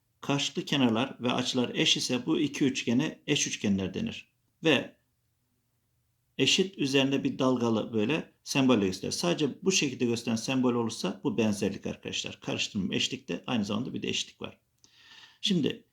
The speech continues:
iki üçgenin eş olabilmesi için birinci kuralımız kenar açı kenar eşlik teoremi var. Yani bu ne demek?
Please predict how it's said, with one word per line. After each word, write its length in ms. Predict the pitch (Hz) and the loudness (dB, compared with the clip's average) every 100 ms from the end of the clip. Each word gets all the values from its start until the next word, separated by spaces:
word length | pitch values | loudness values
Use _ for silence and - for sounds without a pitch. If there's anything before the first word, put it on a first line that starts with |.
| - | -6
iki 240 | 175 208 | -2 0
üçgenin 300 | 202 180 180 | 0 2 2
eş 160 | 175 175 | 2 2
olabilmesi 480 | 165 160 151 135 | 2 0 2 0
için 240 | 123 107 117 | 0 -2 2
birinci 220 | 175 170 | 2 2
kuralımız 640 | - 123 101 98 - - _ _ | 0 0 0 0 -6 -10 _ _
kenar 320 | - 170 151 | 0 2 2
açı 340 | 127 143 143 190 | 0 0 0 0
kenar 460 | - 143 120 - - _ _ _ | 0 2 2 0 -12 _ _ _
eşlik 340 | 127 - - | 0 0 -2
teoremi 320 | 110 101 92 | 0 0 0
var. 140 | 87 - _ _ - | -6 -10 _ _ -2
Yani 380 | 156 131 110 | 4 4 4
bu 100 | 139 | 2
ne 120 | 143 113 | 2 4
demek? 320 | 104 147 | 2 0